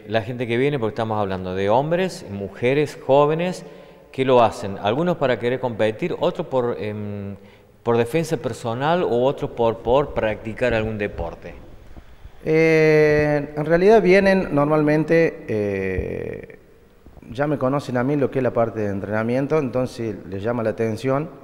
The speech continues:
Speaker 2: y se corre obviamente la bolilla. Eh, me sorprende muy mucho las mujeres que vienen, porque si bien en un deporte que no está definido para un sexo, tengo muchísimas amigas que lo hacen,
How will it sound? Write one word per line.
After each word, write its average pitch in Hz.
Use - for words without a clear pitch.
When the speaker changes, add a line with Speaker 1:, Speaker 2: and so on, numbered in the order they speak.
Speaker 2:
y 110
se -
corre 120
obviamente 113
la 110
bolilla. 120
Eh, 98
me 107
sorprende 127
muy 127
mucho 127
las 98
mujeres 131
que 110
vienen, 131
porque 95
si -
bien 110
en 110
un 104
deporte 104
que 101
no 104
está 104
definido 101
para 95
un 101
sexo, 139
tengo 95
muchísimas 95
amigas 101
que 107
lo 107
hacen, 143